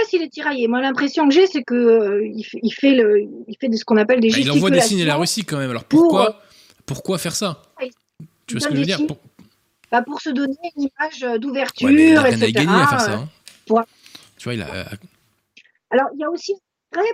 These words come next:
Speaker 1: pour son électorat de droite. Enfin, pour
Speaker 2: C'est vrai,
Speaker 1: l'électorat
Speaker 2: c'est
Speaker 1: de
Speaker 2: vrai,
Speaker 1: droite
Speaker 2: il est
Speaker 1: en
Speaker 2: plutôt
Speaker 1: France
Speaker 2: pro-russe,
Speaker 1: qui,
Speaker 2: tu as raison.
Speaker 1: euh,
Speaker 2: C'est vrai.
Speaker 1: qui est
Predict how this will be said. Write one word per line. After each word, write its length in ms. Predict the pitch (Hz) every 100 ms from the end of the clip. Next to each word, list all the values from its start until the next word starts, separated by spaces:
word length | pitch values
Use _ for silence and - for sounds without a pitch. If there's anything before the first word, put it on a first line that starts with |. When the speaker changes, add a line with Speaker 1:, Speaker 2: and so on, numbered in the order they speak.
| -
Speaker 1:
pour 160 | 330
son 200 | - 311
électorat 440 | 285 294 - 285 311
de 80 |
droite. 300 | 277 269 240 - _ _
Enfin, 100 | 226
pour 120 | 240
Speaker 2:
C'est 120 | 233
vrai, 140 | - 135
Speaker 1:
l'électorat 60 | 135
Speaker 2:
c'est 60 |
Speaker 1:
de 60 | 233
Speaker 2:
vrai, 80 | -
Speaker 1:
droite 140 | -
Speaker 2:
il 40 |
est 20 | -
Speaker 1:
en 40 |
Speaker 2:
plutôt 160 | 214 -
Speaker 1:
France 60 | 415
Speaker 2:
pro-russe, 180 | 135 131
Speaker 1:
qui, 200 | 294 139
Speaker 2:
tu 100 | 123
as 40 |
raison. 200 | 117 110 107
Speaker 1:
euh, 200 | 214 208 - _ -
Speaker 2:
C'est 60 |
vrai. 180 | 104 104 _ _ -
Speaker 1:
qui 80 |
est 120 | 349